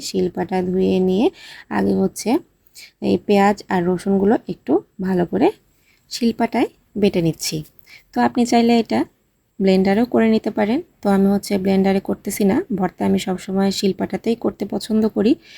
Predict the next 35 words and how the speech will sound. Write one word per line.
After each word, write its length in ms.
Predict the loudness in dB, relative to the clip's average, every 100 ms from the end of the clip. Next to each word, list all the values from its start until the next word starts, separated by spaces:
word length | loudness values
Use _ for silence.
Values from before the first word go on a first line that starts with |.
| -20 _
খেতেও 300 | -6 0 0
কিন্তু 220 | 0 -2 0
আমার 180 | 0 -2
কাছে 180 | -2 -6
খুবই 240 | -6 -4 -2
ভালো 240 | 0 2
লাগে। 260 | 2 0 -2 -2
এই 120 | -2
জন্য 160 | 0 0
আমি 140 | 0 0
পাটাতেই 500 | -4 -6 -6 -2 -4 -6 -20 -20
সুন্দরভাবে 500 | -4 0 2 4 2
পেঁয়াজ 420 | 0 0 2 2 -2 -8 -6
আর 140 | -2
হচ্ছে 340 | 0 -2 -2 -4 -4
রসুন 420 | -2 -4 -2 -4 -6 -10 -20 _
সুন্দরভাবে 540 | -4 0 2 2 2 0 -4 _ _ -4
বেটে 220 | -2 0
নিচ্ছি। 360 | 0 -2 -8 -10 -12 _ -20 _
তো 80 | 0
বেটে 220 | 2 4
নিয়ে 160 | 2 2
আমার 160 | 4 4
হয়ে 200 | 4 4
গিয়েছে। 380 | 4 2 2 -2 -2
এখন 260 | -2 -2 0
হচ্ছে 200 | 0 0
আমি 140 | 0 0
শুকনো 280 | -4 -2 0
মরিচগুলো 460 | 2 0 2 2 2
দিয়ে 260 | 0 0 0 -2
খুব 140 | -8 -8
সুন্দরভাবে 540 | -2 0 2 0 0 0
বেটে 260 | 0 0
নিচ্ছি। 340 | -2 -2 -6